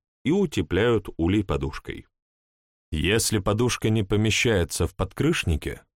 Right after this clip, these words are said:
надо заранее на улей поставить магазинную надставку. Подкормки можно делать раз в два-три дня. Благодаря этому пчелы хорошо кормят матку,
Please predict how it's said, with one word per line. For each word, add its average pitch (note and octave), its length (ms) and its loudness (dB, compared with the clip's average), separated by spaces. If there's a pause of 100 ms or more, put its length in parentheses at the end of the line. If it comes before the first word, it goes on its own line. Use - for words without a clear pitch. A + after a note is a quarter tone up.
(280)
надо D3 320 2
заранее C#3+ 520 2
на C#3 120 2
улей C3+ 240 4
поставить B2 580 0
магазинную G2+ 720 2
надставку. - 760 -4 (1160)
Подкормки A#2 600 0
можно A2+ 440 2
делать G#2+ 420 4
раз F#2+ 360 2
в D2 140 -4
два-три G2 500 0
дня. F2 400 -2 (240)
Благодаря E2 720 0
этому A2 440 0
пчелы G#2+ 460 0
хорошо G#2+ 520 -2
кормят G#2+ 480 0
матку, - 500 -4